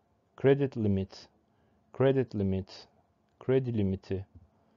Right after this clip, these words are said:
Creditor, creditor. Alıcı. Creed, creed. İnanç, itikat. Creek, creek.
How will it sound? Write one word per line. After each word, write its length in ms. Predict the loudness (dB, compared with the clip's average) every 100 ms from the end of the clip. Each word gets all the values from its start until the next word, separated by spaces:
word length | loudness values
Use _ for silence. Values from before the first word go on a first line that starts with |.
| _ _ _ _ -2
Creditor, 560 | 2 2 2 0 -2 -2 -6 _ _ _ _ _
creditor. 600 | 0 2 2 -2 -2 -2 -2 -10 _ _ _ _ _ _ _
Alıcı. 480 | 0 0 2 -2 -2 -8 _ _ _ _ _ _ _ -2
Creed, 340 | 2 2 0 -8 -20 _ _ _ _ _ 0
creed. 340 | 2 4 0 -12 _ _ _ _ _ _ _ -2
İnanç, 520 | 2 2 0 -6 -10
itikat. 720 | -6 -6 -6 0 0 0 -8 -20 _ _ _ _ _ _ _ 0
Creek, 520 | 4 4 2 -12 -20 _ _ _ _ _ -6
creek. 500 | 2 4 2 -4 -20